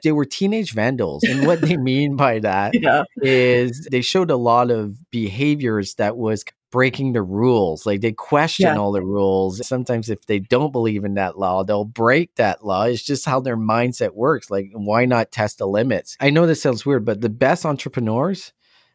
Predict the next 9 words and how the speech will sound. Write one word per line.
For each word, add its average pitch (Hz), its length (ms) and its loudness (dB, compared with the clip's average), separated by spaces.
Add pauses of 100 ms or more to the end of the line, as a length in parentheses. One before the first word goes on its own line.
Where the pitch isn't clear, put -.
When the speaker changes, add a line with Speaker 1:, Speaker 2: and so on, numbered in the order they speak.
(140)
Speaker 1:
are 110 80 2
actually 135 300 0
drug 101 360 0
dealers. 67 640 -8 (260)
Drug 190 240 0
Speaker 2:
<laughs> 208 80 2
Speaker 1:
dealers 143 360 2
are 117 100 0 (220)
fantastic 143 1000 -2